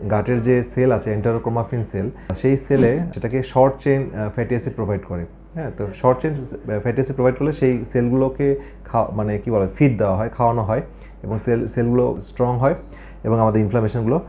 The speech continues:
কমে আস-, কমে আসে এবং ড্যামেজ গাট যেটা হয়, আহ, সেলগুলো, সে-, সেগুলো আস্তে আস্তে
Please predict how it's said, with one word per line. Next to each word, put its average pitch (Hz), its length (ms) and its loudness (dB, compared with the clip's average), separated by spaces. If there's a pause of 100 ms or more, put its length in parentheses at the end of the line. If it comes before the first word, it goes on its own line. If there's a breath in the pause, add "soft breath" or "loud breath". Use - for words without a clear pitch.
(240 loud breath)
কমে 113 260 2
আস-, 101 140 -2
কমে 113 240 0
আসে 107 160 -2
এবং 117 300 -4
ড্যামেজ 110 300 2 (200)
গাট 110 280 0 (200)
যেটা 98 220 -4
হয়, 110 380 0 (140)
আহ, 90 160 -6
সেলগুলো, 117 440 0
সে-, - 320 -8
সেগুলো 123 360 -2 (100)
আস্তে - 180 -6
আস্তে 104 180 -6